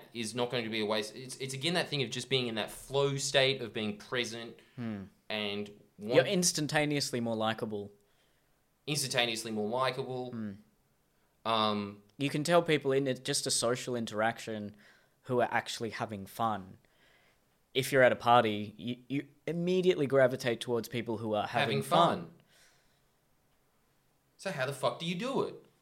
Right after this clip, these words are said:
Speaker 1: Wouldn't it be,
Speaker 2: <laughs>
Speaker 1: like, that's what I'm saying, like, it'd be awesome if you could turn that on as a switch, but, like, I think that a lot of our job is to try and have fun.
Speaker 2: It,
Speaker 1: And even
Speaker 2: yeah.
Speaker 1: we are constantly, it's just this
Speaker 2: And n-
Speaker 1: cloud.
Speaker 2: not only that, it's to, it's to, uh, create,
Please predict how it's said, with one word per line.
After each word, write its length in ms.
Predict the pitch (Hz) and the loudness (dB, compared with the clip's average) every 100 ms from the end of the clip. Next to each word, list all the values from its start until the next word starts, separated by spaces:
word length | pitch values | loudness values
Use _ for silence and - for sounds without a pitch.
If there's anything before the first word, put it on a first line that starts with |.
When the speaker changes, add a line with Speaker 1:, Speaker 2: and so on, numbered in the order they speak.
| _ _ | _ _
Speaker 1:
Wouldn't 180 | 196 262 | -2 0
it 60 | |
be, 160 | 269 247 - | -2 -4 -2
Speaker 2:
<laughs> 60 | 196 | 0
Speaker 1:
like, 140 | 202 | 2
that's 240 | 202 214 | 2 -2
what 80 | 247 | -2
I'm 60 | 214 | 0
saying, 200 | 240 180 | 2 2
like, 140 | 165 | 0
it'd 200 | 165 170 | -2 -4
be 280 | 202 196 - - 233 | -4 -8 -8 -6 -2
awesome 280 | 262 - 208 | -2 0 -2
if 100 | 190 | -2
you 80 | 180 | -4
could 140 | 196 | -4
turn 240 | - 180 | -2 0
that 100 | 175 | 2
on 140 | 165 170 | 0 -2
as 100 | 160 | -4
a 60 | |
switch, 340 | 151 208 175 - | -6 -6 -6 -6
but, 80 | 160 | -4
like, 200 | 165 - - - _ _ - | -4 -6 -18 -20 _ _ -8
I 120 | 175 | -8
think 220 | 208 294 | -4 -4
that 100 | 294 | -2
a 40 | 170 | 0
lot 200 | 160 175 | 2 2
of 80 | |
our 120 | 165 139 | 2 2
job 240 | 151 151 - | -2 -2 -4
is 240 | 180 208 | -2 -2
to 100 | 196 | -2
try 260 | - 170 143 | -2 -2 -2
and 100 | 131 | -2
have 180 | 117 | -6
fun. 320 | - 120 98 85 - _ _ _ _ _ _ _ _ _ _ _ | -4 -6 -6 -8 -18 _ _ _ _ _ _ _ _ _ _ _
Speaker 2:
It, 140 | 139 | 6
Speaker 1:
And 100 | 147 | 8
even 60 | 143 156 | 12 12
Speaker 2:
yeah. 280 | 180 135 | 12 12
Speaker 1:
we 360 | 196 190 175 180 - | 8 2 0 -2 -4
are 180 | 175 185 185 - _ | -2 -2 -6 -18 _
constantly, 1000 | - - 226 240 - 220 202 202 180 - - _ _ | -8 0 0 2 -2 -2 0 -2 -2 -10 -20 _ _
it's 160 | - - | -8 -4
just 260 | 262 254 | -2 -4
this 160 | 294 214 | -2 -4
Speaker 2:
And 100 | 135 | -2
n- 100 | 180 | -2
Speaker 1:
cloud. 640 | 139 156 208 214 113 85 170 | 0 2 2 4 4 2 4
Speaker 2:
not 180 | 175 202 | 6 8
only 300 | 180 139 120 | 6 6 6
that, 420 | 139 180 139 120 | 8 10 10 8
it's 200 | 131 - | 0 -2
to, 360 | 139 131 123 135 | 4 6 6 2
it's 160 | 131 | -2
to, 400 | - 131 123 120 | 2 4 4 4
uh, 500 | 123 123 123 120 117 | 8 10 10 8 4
create, 480 | - - 143 131 | 0 4 6 6